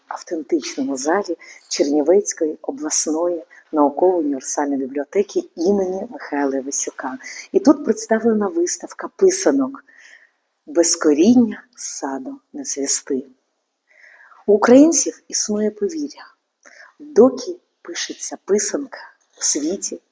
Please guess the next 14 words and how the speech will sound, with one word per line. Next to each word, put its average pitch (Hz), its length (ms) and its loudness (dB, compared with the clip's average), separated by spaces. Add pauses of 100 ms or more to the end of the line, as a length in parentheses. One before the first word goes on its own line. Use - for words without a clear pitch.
(120)
існує 135 640 -4 (200)
любов. 135 540 -8 (560)
Ми 165 80 -4
зараз 180 340 0
з - 60 -12
вами 180 200 -2
пройдемося 208 800 2 (340)
і 180 60 -4
помилуємося 185 960 2 (600)
оцими 220 460 2
писанками. 285 840 -6 (600)
Кожна 254 480 4
з 170 180 -4
них 254 420 2